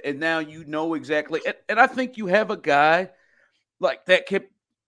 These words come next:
like, I look at this, man. Like, I don't know how much of a, a gap there is between last year's offensive line and this year's offensive line,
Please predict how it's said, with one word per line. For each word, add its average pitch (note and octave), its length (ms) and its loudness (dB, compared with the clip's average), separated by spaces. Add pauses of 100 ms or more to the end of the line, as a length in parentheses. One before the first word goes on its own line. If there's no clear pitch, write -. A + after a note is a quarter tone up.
(1300)
like, A3+ 160 -2
I C#4 120 6
look C4+ 240 0
at D4+ 100 -6
this, C#4+ 240 -2
man. C#4 460 -2 (1040)
Like, F#3 200 -8
I A#3 80 4
don't E4 220 -2
know A#3 140 -2
how F3 200 -2
much E3+ 280 -2
of C#3 140 -8
a, B2+ 200 -4 (400)
a D3+ 140 4
gap C#3+ 560 0
there D3+ 260 6
is D3 260 -2
between C#3+ 720 -10 (220)
last C#3 400 -2
year's C#3+ 200 -8
offensive C#3 560 -4
line C3+ 320 -6
and B2 140 -8
this C3 220 -12
year's C#3 180 -10
offensive C#3 500 -4
line, C#3+ 320 -2